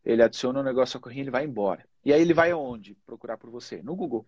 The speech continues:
Só que se tem um concorrente seu aparecendo antes de você, mesmo que você no orgânico seja o primeiro e o concorrente tá pagando o anúncio, você vai perder aquela venda, ou pelo menos vai dar chance do seu concorrente aparecer.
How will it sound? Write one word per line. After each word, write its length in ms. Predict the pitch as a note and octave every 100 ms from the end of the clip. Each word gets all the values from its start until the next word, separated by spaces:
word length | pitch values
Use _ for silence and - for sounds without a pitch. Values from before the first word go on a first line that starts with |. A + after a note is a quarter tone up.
| _
Só 160 | - D#3+
que 80 | -
se 120 | A2+
tem 200 | - -
um 140 | -
concorrente 560 | - F#3+ F3+ D3 C#3+ -
seu 240 | - B2
aparecendo 600 | A#2+ B2+ B2+ - A#2 A#2
antes 460 | C#3+ G#3 G3 B2+ A#2
de 80 | A#2+
você, 500 | A2+ - D3+ C#3+ - _ _ A#2+
mesmo 300 | D#3+ D#3+ D3
que 140 | B2+
você 260 | A#2+ - B2
no 100 | B2+
orgânico 440 | B2+ A#2 A2+ -
seja 220 | - A2+
o 40 | A#2
primeiro 420 | A#2 A#2 D3 A2+
e 60 |
o 40 | A2
concorrente 480 | B2 B2 A#2+ A#2 -
tá 140 | E3+
pagando 480 | - C#3+ B2 B2 A2+
o 40 |
anúncio, 380 | G2+ C3+ C#3+ -
você 120 | G3
vai 80 | F3+
perder 260 | F#3 E3 E3
aquela 300 | E3 E3+ E3
venda, 240 | D3+ C3+
ou 40 |
pelo 140 | C#3 C3
menos 140 | C#3+
vai 120 | C#3+
dar 160 | D3+ F3
chance 540 | F3 - D#3 F#3+ F#3+ G#3
do 60 | F#3+
seu 140 | F#3+
concorrente 460 | F#3 F3+ E3+ E3 F#3+
aparecer. 480 | F#3+ G#3+ - A2